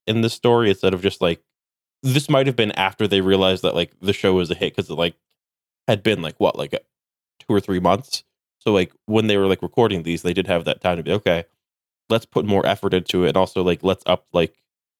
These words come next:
what the show could be," you know? Keep it popular. 'Cause, like, as, like, like, much fun as, like, Pudgy Pig and eye Guy were, like,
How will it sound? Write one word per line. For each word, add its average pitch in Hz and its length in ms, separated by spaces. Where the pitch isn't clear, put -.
what 95 200
the 90 60
show 82 200
could 78 200
be," 98 120
you 80 180
know? 92 180
Keep 104 120
it - 40
popular. - 320
'Cause, 120 120
like, 107 240
as, 110 240
like, 113 200
like, 110 160
much 117 200
fun 98 200
as, 95 140
like, 85 240
Pudgy 98 260
Pig 92 200
and - 80
eye 87 140
Guy 104 180
were, 113 300
like, 87 320